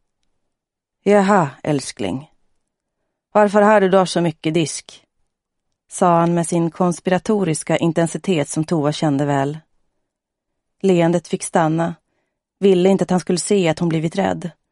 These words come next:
Hon förstod att han riggat en fälla, visste bara inte med vilket bete. Det plötsliga intresset för hennes sysslor i köket, hans röst, kroppsspråk och ordval. "Älskling."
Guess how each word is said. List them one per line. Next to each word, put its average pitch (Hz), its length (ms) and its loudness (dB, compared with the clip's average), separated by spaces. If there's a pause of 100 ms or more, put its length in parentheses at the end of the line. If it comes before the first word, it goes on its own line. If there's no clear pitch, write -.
(1040)
Hon 185 120 0
förstod 214 380 2
att 185 100 0
han 180 100 2
riggat 156 320 0
en 170 80 -2
fälla, 151 500 -2 (280)
visste 175 320 -2
bara 175 200 4
inte 156 180 -2
med 165 100 0
vilket 156 240 -8
bete. 170 460 -4 (1300)
Det 180 100 -6
plötsliga 180 520 -2
intresset 180 560 -2
för 185 80 -4
hennes 175 240 0
sysslor 165 420 -4
i 160 40 -4
köket, - 720 -4 (460)
hans 175 260 -2
röst, - 520 -4 (300)
kroppsspråk - 680 -2
och 185 140 0
ordval. 147 560 0 (640)
"Älskling." 160 760 -2